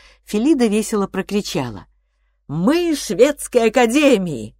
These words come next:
Приехали на встречу с Дианой МакГрегор!» «Правда поразительно, что ей дали премию», — сказала Мадлен.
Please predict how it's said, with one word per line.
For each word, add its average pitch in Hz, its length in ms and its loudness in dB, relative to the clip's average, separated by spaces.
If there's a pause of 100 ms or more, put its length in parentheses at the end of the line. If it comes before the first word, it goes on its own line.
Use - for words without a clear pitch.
(100)
Приехали 196 600 0
на 185 120 2
встречу 202 640 0 (160)
с 127 120 -12
Дианой 180 360 0
МакГрегор!» 202 800 0 (1160)
«Правда 285 440 0
поразительно, 247 680 2
что 240 160 -2
ей 233 120 4
дали 247 260 4
премию», — 220 580 -2 (380)
сказала 143 460 -4
Мадлен. 143 480 -4